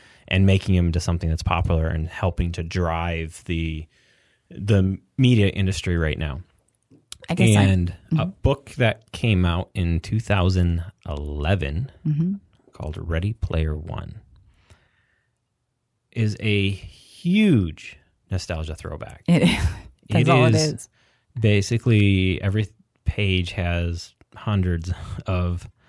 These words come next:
Speaker 1: nostalgia throwbacks to things from the DeLorean, to
Speaker 2: Airplane.
Speaker 1: arcade games, to Airplane, to Monty Python and the Holy
Speaker 2: To
Speaker 1: Grail.
Speaker 2: The Breakfast Club, War Games.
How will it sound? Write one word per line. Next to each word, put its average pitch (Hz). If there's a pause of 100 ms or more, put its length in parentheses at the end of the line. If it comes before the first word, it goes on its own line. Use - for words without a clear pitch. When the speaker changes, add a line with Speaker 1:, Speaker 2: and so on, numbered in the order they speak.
(560)
Speaker 1:
nostalgia 101
throwbacks 82
to 82
things 92
from 90
the 87
DeLorean, 82
to 82
Speaker 2:
Airplane. 135
Speaker 1:
arcade 92
games, 90
to 87
Airplane, 92
to 82
Monty 92
Python 101
and 90
the 82
Holy 104
Speaker 2:
To -
Speaker 1:
Grail. 101
Speaker 2:
The 156
Breakfast 139
Club, 151 (220)
War 156
Games. 147